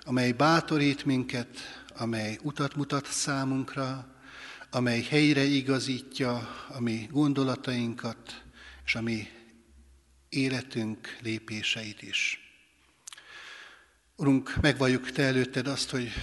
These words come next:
sokszor azok a helyzetek, amelyek érnek minket és körül is vesznek, úgy érezzük, hogy gátló tényezők,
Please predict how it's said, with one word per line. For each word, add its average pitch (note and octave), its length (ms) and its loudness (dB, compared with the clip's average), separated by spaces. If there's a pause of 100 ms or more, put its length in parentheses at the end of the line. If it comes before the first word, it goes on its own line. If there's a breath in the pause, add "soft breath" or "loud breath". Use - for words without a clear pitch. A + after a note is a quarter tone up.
sokszor C3+ 640 0 (220 loud breath)
azok B2+ 260 -10
a C3 40 -4
helyzetek, B2+ 560 -2
amelyek B2 420 -4
érnek C3+ 480 -2
minket A#2+ 360 -6
és A#2+ 120 -2
körül B2+ 260 -2
is A#2+ 200 0
vesznek, B2 520 -4 (1120 loud breath)
úgy E3 200 2
érezzük, C#3 500 4
hogy A#2+ 160 -2
gátló B2+ 480 -2
tényezők, G#2 960 -6